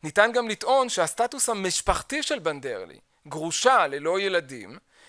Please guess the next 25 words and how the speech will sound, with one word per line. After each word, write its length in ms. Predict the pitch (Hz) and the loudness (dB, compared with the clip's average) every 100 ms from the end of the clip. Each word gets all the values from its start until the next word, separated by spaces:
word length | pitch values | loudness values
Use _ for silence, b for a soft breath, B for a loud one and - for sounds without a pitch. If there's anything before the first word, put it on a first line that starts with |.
| b 156 | b -12
אפשר 420 | - - 240 247 | -6 0 2 4
לה 160 | 190 | 4
לפעול 460 | 180 165 - 160 170 | 2 -2 -4 -2 -2
ללא 180 | 165 147 | -2 -4
גורם 260 | 151 143 | -4 -8
מפריע. 500 | 139 143 - 147 107 117 _ B B B B B | -8 -12 -12 -10 -10 -12 _ B B B B B
מבט 260 | 151 208 277 | 0 0 0
משווה 320 | 254 151 233 | -4 0 0
בין 220 | 233 214 | 0 -4
קזס 640 | 190 160 135 185 208 - 160 | -4 -8 0 2 2 -2 -4
בן 160 | 170 | -6
עטר 440 | 151 - 175 160 139 b b b | -6 0 2 2 0 b b b
מלמד 400 | 156 165 190 226 | -4 -4 -4 -2
על 80 | 233 | 0
המרכיבים 520 | 180 165 - 160 196 | 0 -2 -4 -12 -8
הדומים 460 | 196 160 165 220 226 | -6 -4 -6 -6 -6
שסייעו 640 | - 160 - 156 143 185 | -6 -4 -4 -6 -10 -8
להצלחתה. 1160 | 196 165 160 160 _ 143 151 147 - 135 180 147 110 B B B B | -4 -2 -4 -8 _ -10 -8 -8 -10 -4 0 0 -2 B B B B
החינוך 440 | 131 156 165 170 | -10 -8 -8 -4
היסודי 480 | 180 147 - 139 170 | -2 0 -2 -4 -6
והגבוה 460 | 156 147 139 131 151 | 0 0 -2 -4 -4
שרכשה 480 | 151 139 127 - 156 | -4 -6 -8 -4 -4
במרוקו 480 | 151 135 135 139 151 | -4 -6 -6 -8 -12
ומחוצה 600 | 139 123 123 117 139 123 | -12 -14 -16 -14 -10 -8
לה, 180 | 143 | -8